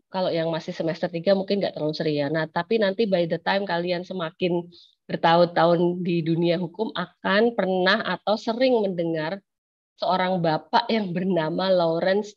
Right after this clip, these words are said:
M. Friedman. Jadi kalau, eh, Indonesian Scholars tuh dikit-dikit merefernya pasti Friedman,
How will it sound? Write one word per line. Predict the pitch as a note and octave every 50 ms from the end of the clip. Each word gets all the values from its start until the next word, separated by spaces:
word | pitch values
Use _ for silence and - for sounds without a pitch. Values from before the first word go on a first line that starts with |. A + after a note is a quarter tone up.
| _
M. | - F3 F3+ F#3 F#3+
Friedman. | F#3+ - F3+ E3+ E3 E3+ - - C#3+ C#3 C3+ C3 - - _ _ _ _ _ _ _ _ _ _ _ _ _ _ _ _ _ _ _ _ _ _ -
Jadi | E3+ E3 G#3 G#3+ G#3
kalau, | G3+ F3+ F3 F3 - - - - -
eh, | E3 E3 E3 E3 E3 D#3+ D#3+ D#3+ D#3+ D#3+ D#3+ - - - _ _
Indonesian | - F3 F3 E3+ F3 E3+ E3+ G3 F3+ F3+
Scholars | - - - E3+ E3 E3+ E3 - - -
tuh | - A3+ B3 B3+ B3 - _ _ _ _ _ _ _ _ _ _ _ _ _ _ _ _ _ _ _
dikit-dikit | - D#3+ E3+ E3+ F3+ E3+ F3 F3+ - - A#3 A#3 -
merefernya | - G#3 F#3+ F3+ F3 F3 - F3 E3+ F3+ G#3 G#3 G3+
pasti | E3+ F3 - - G#3+ A#3 - - -
Friedman, | _ - A3+ A#3+ A3 A#3 - B3+ B3+ B3 A3 F3+ D3+ D3